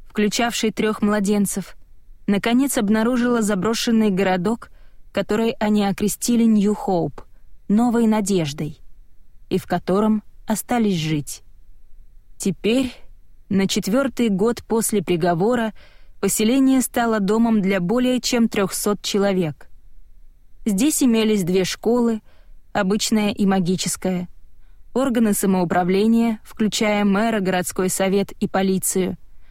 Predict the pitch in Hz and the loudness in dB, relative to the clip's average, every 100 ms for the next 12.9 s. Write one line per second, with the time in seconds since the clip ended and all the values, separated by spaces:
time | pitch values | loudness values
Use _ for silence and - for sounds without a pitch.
0 | - - - 190 - 254 254 240 285 233 | -20 -20 -6 -4 0 0 0 0 0 -2
1 | - - 240 - 208 196 190 180 - 185 | -2 0 0 2 2 2 2 0 0 2
2 | 185 208 226 226 214 - - - - 190 | 2 2 2 0 -2 -10 -20 -8 -2 2
3 | 226 277 - 214 208 208 233 214 - 190 | 2 0 0 0 2 2 2 -2 -2 0
4 | 208 262 254 240 - 240 - 214 196 190 | 2 4 4 2 0 -2 0 0 2 2
5 | 180 170 170 196 220 - - - - - | 0 0 0 0 -2 -10 -20 -20 -20 -4
6 | 190 202 202 220 254 - 220 220 - 208 | 0 2 2 2 2 0 0 -2 0 0
7 | 202 202 196 190 208 - 190 190 190 170 | 2 2 0 0 -2 -2 -2 0 0 0
8 | 180 185 233 240 226 214 - - - - | 0 2 4 4 2 0 -2 -14 -10 -2
9 | 214 190 180 175 - 233 240 240 - - | 0 2 0 0 0 0 0 -4 -2 0
10 | 202 190 170 202 220 214 202 190 - - | 0 0 0 2 4 2 0 -4 -12 -20
11 | - - 247 233 220 214 185 185 - 180 | -20 -4 0 2 2 0 0 0 -2 -4
12 | - 185 180 - 185 185 160 165 165 | -2 0 0 -4 -2 0 0 -2 -8